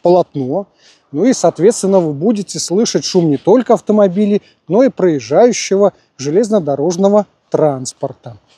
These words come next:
Вот она, получается, дорога. Вот где пешеходный переход, нам направо, в сторону станции Ручьи. Идём туда смотреть, чтобы вы знали, куда вам придётся всю вашу жизнь ходить,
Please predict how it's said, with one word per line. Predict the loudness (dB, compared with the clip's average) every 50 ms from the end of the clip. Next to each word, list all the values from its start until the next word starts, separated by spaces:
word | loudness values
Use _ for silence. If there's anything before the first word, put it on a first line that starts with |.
| _ _ _ _ _ _ _ _ _ _ _ _ _ _ _ _ _ 2
Вот | 2 2 2
она, | 2 0 0
получается, | 0 -2 -2 0 2 0 0 0 0
дорога. | 0 2 4 4 4 4 4 2 0 0 -2
Вот | -4 -4
где | -4 -6
пешеходный | -8 -10 -10 -12 -8 -4 -4 -2 -2 -2 -2
переход, | 0 -2 -2 0 0 -2 -2 -2
нам | 0 0 0
направо, | 0 0 0 2 2 4 4 4 2 0 -2 _ _ _ _ _ _ _
в | -18
сторону | -14 -6 -2 0 2 2 2 2 2 2 0 -2 -4 _ _ _ _ -20 -20 -20 -20 -20 _ _ _ _ _ _
станции | -14 -8 -2 0 2 2 2 0 -2 -2 -2 -2 -2 -2 -2
Ручьи. | -2 -2 -2 -2 -4 -6 -6 -6 -4
Идём | -2 -2 -2 -2 -2
туда | -4 -4 -2 2 2 2
смотреть, | 2 0 -2 -4 -4 -4 -4 -2 0 0 2 4 4 2 0 -2 -8 _ _ _ _ _ _ _ _
чтобы | -20 -12 -6 -6 -2 2
вы | 2 0
знали, | 0 2 0 2 4 4 4 4 4 2 0 0 -2 _ -12
куда | -6 0 2 2 2
вам | 2 0 -4
придётся | -6 -6 -8 -8 -4 0 2 2 2 0 -2 -2 -2 -4 -4 -6 _ _ _ _ _ _ _ _ -20 -20 -20 -20 -20 -20 -20 -20 -14
всю | -6 0 2 4
вашу | 4 4 2 2 -2 -4
жизнь | -2 0 0 0 0 -2 -6
ходить, | -2 0 0 0 0 -2 -4